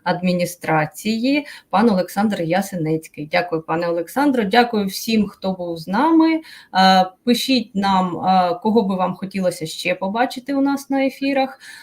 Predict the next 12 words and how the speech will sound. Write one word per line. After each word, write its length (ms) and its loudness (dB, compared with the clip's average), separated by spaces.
а, 400 4
а 120 0
також 680 0
підписуйтесь 800 -8
на 140 -4
наші, 640 -2
а, 680 -4
соціальні 540 -2
мережі 480 0
у 220 -10
Фейсбуку, 840 -2
Ютубі. 720 -2